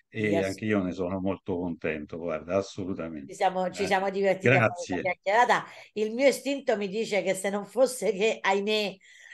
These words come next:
Speaker 2: eh, non possiamo tenere le persone ore e ore incollate al video, avremmo continuato, eh,
Speaker 1: <laughs>
Speaker 2: silenzio
Speaker 1: Sicuro.
Speaker 2: con episodi, racconti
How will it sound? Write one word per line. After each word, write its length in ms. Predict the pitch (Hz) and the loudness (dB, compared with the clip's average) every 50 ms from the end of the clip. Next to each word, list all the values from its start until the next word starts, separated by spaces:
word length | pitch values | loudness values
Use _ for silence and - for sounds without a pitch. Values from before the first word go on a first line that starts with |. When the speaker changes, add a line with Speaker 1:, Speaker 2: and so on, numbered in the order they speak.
| - | -2
Speaker 2:
eh, 220 | - 196 196 196 190 | 4 6 6 6 6
non 160 | 196 220 214 | 6 0 -2
possiamo 440 | 220 214 202 208 - 214 196 202 202 | 0 -2 -2 2 2 2 2 2 2
tenere 340 | 190 190 185 190 185 185 190 | 2 2 2 2 4 4 4
le 120 | 185 185 | 4 4
persone 460 | 180 180 190 180 185 - 214 196 190 185 | 4 4 2 0 0 -2 -2 0 4 4
ore 200 | 190 196 190 190 | 4 6 4 4
e 40 | |
ore 140 | 175 185 208 202 | 2 2 2 0
incollate 440 | 180 - 190 185 190 185 180 190 | -2 0 0 0 0 0 0 -2
al 100 | 202 214 | -2 -2
video, 220 | 190 196 196 180 165 | -2 -2 -2 -2 -2
avremmo 320 | 160 175 180 175 175 180 165 | 0 -2 -4 -2 -4 -4 -4
continuato, 880 | 180 180 175 160 180 202 190 196 190 185 185 185 185 180 170 156 - - - - - - - - - | -4 -6 -6 -6 -8 -8 -4 -2 -2 0 0 -2 -2 -4 -6 -6 -8 -12 -20 -20 -20 -20 -20 -20 -4
eh, 320 | - 220 214 208 208 214 202 | 2 4 6 8 8 6 4
Speaker 1:
<laughs> 0 | |
Speaker 2:
silenzio 500 | 208 - - 285 - 147 123 262 - 165 135 127 - - 117 | 2 0 0 2 4 6 6 6 6 6 4 4 2 0 0
Speaker 1:
Sicuro. 500 | 131 131 123 - - - 135 120 - - - _ _ _ _ _ _ _ _ _ _ - - _ | 2 2 2 2 0 0 0 0 0 0 -4 _ _ _ _ _ _ _ _ _ _ -20 -20 _
Speaker 2:
con 260 | - - - 302 277 | -2 4 6 6 8
episodi, 840 | 269 269 262 247 269 254 - - 262 262 262 262 262 247 233 240 | 8 4 4 2 -2 -4 2 6 6 8 10 8 8 6 6 6
racconti 1300 | 233 226 226 226 226 - 240 247 254 247 247 247 240 226 220 220 - 240 233 226 226 226 220 214 208 202 | 6 6 4 2 0 2 4 6 6 6 6 4 2 0 -6 -12 -10 -8 -6 -4 -4 0 2 2 2 0